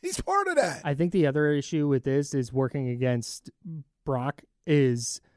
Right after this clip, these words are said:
Speaker 2: so much nationally, so much of the blame for their three-game losing streak got thrown on his right arm.
Speaker 1: Mm.
Speaker 2: And I don't think it was necessarily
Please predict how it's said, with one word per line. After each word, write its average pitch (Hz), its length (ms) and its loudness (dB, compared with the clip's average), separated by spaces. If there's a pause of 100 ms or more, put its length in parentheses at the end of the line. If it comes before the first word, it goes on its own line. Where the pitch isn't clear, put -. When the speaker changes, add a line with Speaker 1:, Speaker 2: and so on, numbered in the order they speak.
(140)
Speaker 2:
so - 460 0
much 165 300 0
nationally, 147 800 -2 (480)
so - 380 0
much 180 200 2
of 175 100 0
the 160 80 0
blame 135 580 2 (160)
for 143 120 2
their 139 180 4
three-game 139 460 0
losing 127 300 0
streak 151 320 0
got 127 200 0
thrown 127 200 2
on 120 120 0
his 131 220 0
right 110 200 -2
arm. - 200 -14 (460)
Speaker 1:
Mm. 113 180 -14 (340)
Speaker 2:
And 127 260 -2
I 156 80 2
don't 156 100 4
think 151 120 4
it 147 40 6
was 135 140 4
necessarily 120 760 2